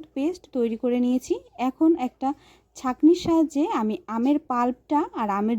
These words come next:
জুসটাকে আলাদা করে নেব। ছাঁকনির মধ্যে ছেঁকে নেওয়ার কারণ হচ্ছে যাতে কোনো রকম দানাভাব না থাকে, যখন আইসক্রিমটা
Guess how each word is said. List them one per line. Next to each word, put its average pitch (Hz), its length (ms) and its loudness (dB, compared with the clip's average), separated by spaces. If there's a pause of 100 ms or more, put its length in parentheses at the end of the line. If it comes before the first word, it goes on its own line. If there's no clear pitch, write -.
জুসটাকে 294 480 -2 (160)
আলাদা 214 320 0
করে 277 240 2
নেব। 277 200 4 (840)
ছাঁকনির 311 420 4
মধ্যে 349 300 4 (120)
ছেঁকে 262 260 -6
নেওয়ার 277 340 0
কারণ 269 300 2
হচ্ছে 339 260 2 (140)
যাতে 240 180 -4 (140)
কোনো 285 240 4
রকম 330 240 2 (100)
দানাভাব 214 460 -2 (120)
না 233 80 -2 (100)
থাকে, 277 220 -2 (140)
যখন 226 200 -2 (100)
আইসক্রিমটা 233 460 -2